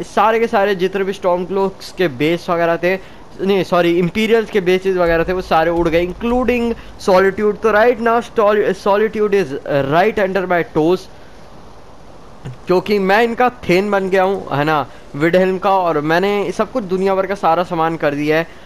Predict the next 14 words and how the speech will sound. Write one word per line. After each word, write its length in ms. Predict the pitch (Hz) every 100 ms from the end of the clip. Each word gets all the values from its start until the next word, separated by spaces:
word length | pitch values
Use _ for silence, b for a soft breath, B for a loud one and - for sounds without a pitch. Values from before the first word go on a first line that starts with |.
| -
क्योंकि 220 | 208 233
मैं 120 | 254 254
विंडहेल्म 400 | 247 226 226 208
का, 240 | 220 202
अ, 360 | - 156 151 151
थेन 380 | - 185 202
बनने 280 | 190 185 175
वाला, 300 | 170 151 117
मतलब, 260 | 165 165 -
अभी 160 | 165 165
बना 260 | 147 156
नहीं 120 | 175 170
हूँ, 80 |
but 120 | 180